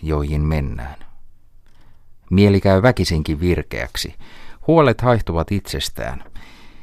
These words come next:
En ajattele mitään. Antaudun vain hetken olemiseen ja sallin laivan hiljalleen keinua loivia laineita myöten, joiden vihreillä harjoilla silloin tällöin pärskähtää kimppunen valkeata merivaahtoa.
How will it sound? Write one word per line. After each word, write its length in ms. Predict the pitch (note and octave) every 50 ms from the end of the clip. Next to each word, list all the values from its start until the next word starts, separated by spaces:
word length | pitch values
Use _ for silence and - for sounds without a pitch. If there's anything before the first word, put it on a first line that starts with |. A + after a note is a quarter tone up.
| - - -
En 160 | - F#2+ G#2+
ajattele 500 | A#2 B2 A#2 G#2+ - - - E2 E2 D#2+
mitään. 600 | D#2 D#2+ F2 E2+ - - C#2+ C2 A#1 A#1+ C#2+ C#2+ - - - - - - - - - - - - - - - - - - -
Antaudun 600 | F2+ F2+ F2+ - F2+ F2 E2+ E2+ F2 E2+ E2+ E2
vain 200 | F2+ F2+ F2+ F2
hetken 460 | E2+ G2 A2+ - - - E2+ D#2+ D#2
olemiseen 800 | E2 F2 F2 E2 D#2 D#2 D#2 - - E2 D#2 D#2 D#2 D#2 D2+ D2+
ja 200 | D2+ D2+ D#2 D#2 - - -
sallin 440 | - - G#2+ G#2 G#2 G2+ G2 F#2+ F#2+
laivan 340 | G#2 A2+ A2+ G2 F2+ E2 E2
hiljalleen 640 | E2 G#2+ A#2 G#2+ F2+ E2+ D#2 D2+ D2+ D2+ D#2 D2+ D2+
keinua 540 | - F#2 F2+ E2+ D#2+ D2+ D2+ D2 D2 D2+ D#2
loivia 500 | E2+ F#2+ G2 F2 D#2 D#2+ D#2 D2+ D2+ D2+
laineita 500 | E2 E2 D#2+ D2+ D2 D2 D2 - - D2
myöten, 560 | D2 D#2 D#2 D2+ C#2+ C#2+ - - B1+ C2 C#2+ - - - - - - - - -
joiden 420 | - F2 F2 F2+ F2+ E2+ E2+ E2 E2+
vihreillä 540 | F#2+ G2+ F#2 F#2 F2 F2 D#2+ D#2 D#2 D#2 D2+
harjoilla 560 | D2+ F2+ F2+ E2 D#2+ D#2 D2+ D2+ D2+ D2+ D2+
silloin 440 | - A#2 A2 G2+ F2+ E2 D#2+ D#2 -
tällöin 440 | F2 E2+ E2 D#2+ D2+ D2 D2 D2
pärskähtää 720 | - D#2 D2+ - - - - - D2 - - - D#2 D#2 -
kimppunen 680 | - F#2+ F#2+ F2+ - - - D2 C#2+ C#2+ C#2+ D2 D2
valkeata 580 | D2+ D2+ D2+ D2 - - C2+ B1 - - - B1+
merivaahtoa. 1000 | D2 D2+ D#2 D2 C#2 C2 - - - A1+ - - - - - - - - -